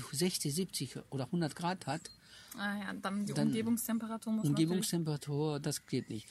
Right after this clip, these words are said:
Speaker 1: Und einmal das wird gekühlt und einmal die ganzen Maschinen werden nochmal extra mit der großen Großkälteanlagen,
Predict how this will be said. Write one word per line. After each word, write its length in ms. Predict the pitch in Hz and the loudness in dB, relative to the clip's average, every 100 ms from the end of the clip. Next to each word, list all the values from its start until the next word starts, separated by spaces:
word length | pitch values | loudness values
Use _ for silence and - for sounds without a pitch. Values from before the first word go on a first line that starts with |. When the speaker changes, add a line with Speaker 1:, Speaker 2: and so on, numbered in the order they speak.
| - - - | -18 -8 2
Speaker 1:
Und 340 | 240 - - - - - - | 2 2 -2 -12 -20 -20 -6
einmal 400 | 143 151 143 120 | -2 0 0 -2
das 240 | 117 160 - | -2 -2 -2
wird 140 | - | -4
gekühlt 380 | - - 277 220 180 | -4 -2 0 0 -2
und 160 | - | -2
einmal 300 | 170 180 170 | 0 2 2
die 100 | 160 | 0
ganzen 320 | 170 185 - | 0 -2 0
Maschinen 400 | 165 156 - 175 | -2 -2 -2 -2
werden 160 | 160 156 | 0 -2
nochmal 260 | 156 170 160 - | -2 -4 -6 -4
extra 640 | 208 - 180 - 226 226 - - - | -2 -2 -2 -6 -6 -6 -10 -20 -8
mit 120 | 143 | -2
der 80 | 143 | -2
großen 640 | 127 165 202 220 - 202 185 - - - - - | 0 2 2 2 0 0 -2 -10 -20 -20 -20 -10
Großkälteanlagen, 1200 | 147 175 - - 220 165 120 123 123 147 185 190 | 0 2 2 0 -2 0 0 0 0 0 -2 -6